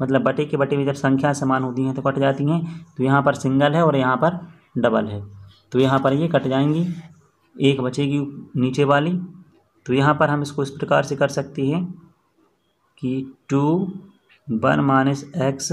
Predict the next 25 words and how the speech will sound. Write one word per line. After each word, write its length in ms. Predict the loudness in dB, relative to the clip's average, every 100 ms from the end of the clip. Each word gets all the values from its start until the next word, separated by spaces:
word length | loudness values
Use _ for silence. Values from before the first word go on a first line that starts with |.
| -4 -6 -14 -20 _ _ _ _ _ _ -4
रहेगा, 640 | 2 2 4 2 0 -4 -16 -16 -4
यहाँ 180 | 0 2
पर 160 | 2 0
tan 200 | 0 0
इनवर्स 360 | 2 2 2
हमारा 220 | 0 0 0
जाकिता 420 | 0 0 0 2
है, 260 | 2 0 -4 -12 _ _ _ _ _ _ _ _ _ _ _ _ _ _ _ _ _ _ -20 _ _ _ _ _ _ _ _ _ _ _ _ _ _ _ _ -6
और 280 | 0 2 2
बटी 320 | 0 0 0 0
में 340 | 0 -2 -4 -12 _
क्या 140 | 0
रहेगा, 380 | 2 2 2 2 0 -6 -16 _ _ 0
वन 200 | 0 2
प्लस 260 | 0 0
x 180 | -2 -2
का 180 | 0 4
वर्ग 240 | 4 2 -4 -8 -20 _
क्या 100 | 2
होता 320 | 2 2 0
है 160 | 0 -2
वो 160 | -4 -4
तोड़ 220 | -2 -2
देते 240 | -4 -4 -2
हैं, 260 | -2 -4